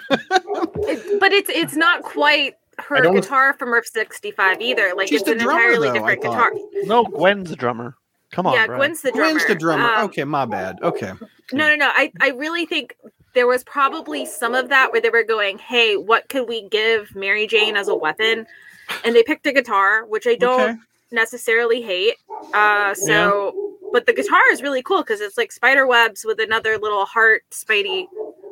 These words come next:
Speaker 2: on
Speaker 1: Oh.
Speaker 2: it. So it's not, it's not bad. I just
Speaker 1: The,
Speaker 2: don't play.
Speaker 1: the
Speaker 2: So.
Speaker 1: art is pretty good on her. I mean, here.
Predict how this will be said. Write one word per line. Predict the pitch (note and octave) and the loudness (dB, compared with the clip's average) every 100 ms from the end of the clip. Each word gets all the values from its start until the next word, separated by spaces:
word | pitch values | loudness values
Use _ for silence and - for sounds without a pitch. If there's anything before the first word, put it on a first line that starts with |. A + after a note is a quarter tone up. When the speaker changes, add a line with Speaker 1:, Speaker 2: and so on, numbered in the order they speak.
| - - | -20 -4
Speaker 2:
on | G#3 G3 | 0 0
Speaker 1:
Oh. | |
Speaker 2:
it. | F#3 - F4+ F#4 - F#4+ A4 - _ - - - - _ | -4 -10 -14 -18 -18 -14 -14 -16 _ -16 -16 -16 -20 _
So | - - F#3+ F3+ F3 _ _ _ _ | -14 -6 -2 -2 -2 _ _ _ _
it's | - C#4+ | -16 -2
not, | F4 F#4 | 0 2
it's | B3 - | 0 0
not | E4+ F#4 - | 0 -2 0
bad. | F#3+ A#3+ G#3 - - | 0 2 2 -2 -4
I | G#3+ | -4
just | G#3+ A#3+ - - - | 0 0 -2 -12 -6
Speaker 1:
The, | G#3 A3+ | 0 0
Speaker 2:
don't | G#3+ F#3+ | 0 -8
play. | G3+ F#3+ G#3+ F#4+ F#4 F4+ - F3 F3 - E3 | -2 0 0 0 -6 -14 -14 -14 -14 -12 -2
Speaker 1:
the | D#3+ E3+ | 2 4
Speaker 2:
So. | |
Speaker 1:
art | F3 B3 F4+ - | 6 4 2 2
is | F3+ - | 2 2
pretty | - F3 | 2 4
good | C3+ C3 B2 A#2+ | 4 4 4 2
on | B2 A2 | 0 0
her. | A#2 C3+ E3 | -2 -2 0
I | |
mean, | D3+ C#3 - | 0 -2 -4
here. | C#3+ B2+ | -4 -4